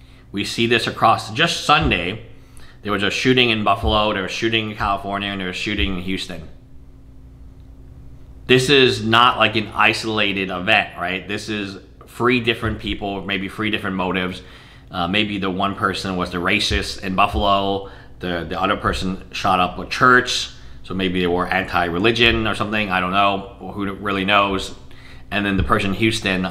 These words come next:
it was two people who got in an argument. I think both of them had guns, and they just shot at random people.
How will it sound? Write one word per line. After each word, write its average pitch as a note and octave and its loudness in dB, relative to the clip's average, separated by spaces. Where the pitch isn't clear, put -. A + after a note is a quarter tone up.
it G2 0
was F#2 0
two B2 2
people A2 0
who G2 -4
got F#2+ 4
in F#2 -2
an F2+ -2
argument. A2+ 4
I G2 -2
think F#2 -4
both A2+ 0
of G2+ -6
them G2 0
had F#2 -4
guns, G#2+ 0
and F#2 -6
they F#2 0
just F#2 -4
shot D3 6
at G2+ -4
random G#2 0
people. A#2 -2